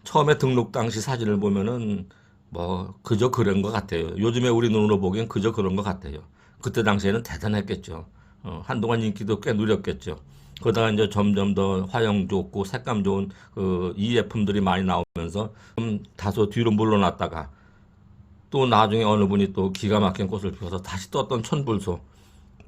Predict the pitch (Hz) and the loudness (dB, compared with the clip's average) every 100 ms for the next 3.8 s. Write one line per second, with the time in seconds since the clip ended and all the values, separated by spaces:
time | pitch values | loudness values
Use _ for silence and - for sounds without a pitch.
0 | - - - - - - - 98 101 90 | -20 -20 -20 -20 -20 -16 -8 -2 -2 -2
1 | 92 - - 98 80 87 95 - - - | -6 -8 -2 0 0 -4 -8 -14 -20 -20
2 | - - - - - 107 104 104 98 95 | -20 -20 -20 -20 -14 0 2 2 0 0
3 | 104 101 123 113 92 95 107 | 0 0 -2 -2 -2 0 -4